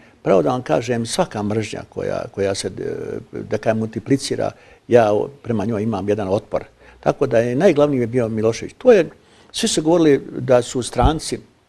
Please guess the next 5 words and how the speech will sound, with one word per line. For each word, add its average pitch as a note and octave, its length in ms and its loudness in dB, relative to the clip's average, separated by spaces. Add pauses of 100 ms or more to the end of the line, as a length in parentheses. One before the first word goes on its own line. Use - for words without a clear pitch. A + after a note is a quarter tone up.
(1040)
ovaj, A#2 560 2 (640)
da B2 80 4
su C3 140 -4
stranci, D3 540 2
e, - 100 0